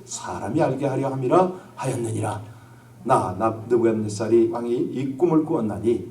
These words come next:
너 벨드사살아 그 해석을 밝히 말하라. 내 나라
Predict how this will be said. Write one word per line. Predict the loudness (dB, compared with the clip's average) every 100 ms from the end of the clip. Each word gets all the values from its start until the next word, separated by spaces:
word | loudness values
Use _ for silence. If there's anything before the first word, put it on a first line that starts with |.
| -2
너 | 2 2 2
벨드사살아 | 0 0 -4 -6 -6 -6 -8 -14 -18 0
그 | 4
해석을 | 4 2 0 0
밝히 | -2 -2 -4
말하라. | -2 0 2 2 0 -12 -20 -20 -4
내 | 0 2
나라 | 2 2 0